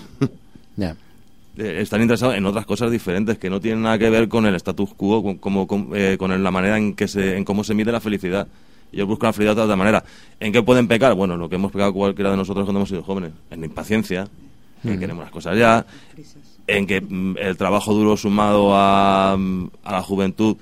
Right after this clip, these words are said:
Speaker 1: algunas veces no, no liga bien, porque estamos pensando, tenemos la cabeza en mil cosas y un trabajo constante enfocado a una sola cosa, mm, no es,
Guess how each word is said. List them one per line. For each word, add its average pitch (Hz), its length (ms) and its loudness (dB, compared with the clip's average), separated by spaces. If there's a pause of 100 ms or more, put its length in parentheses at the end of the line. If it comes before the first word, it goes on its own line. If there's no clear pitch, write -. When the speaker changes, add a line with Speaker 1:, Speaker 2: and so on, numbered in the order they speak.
(140)
Speaker 1:
algunas 92 420 0
veces 98 380 -2 (200)
no, 85 680 -6
no 90 220 -8
liga 95 240 -2
bien, 127 260 2
porque 101 180 -10
estamos 80 320 -8
pensando, 90 400 -6
tenemos 90 240 -4
la 90 80 -4
cabeza 101 400 -2 (300)
en 92 120 -4
mil 95 160 0
cosas 107 380 -2
y 98 40 -2
un 98 120 0
trabajo 92 440 -2
constante 95 420 -6
enfocado 87 240 -6
a 95 80 -2
una 92 60 -6
sola 98 200 -4
cosa, 101 340 -2 (600)
mm, 95 520 -4
no 101 160 0
es, 104 80 -4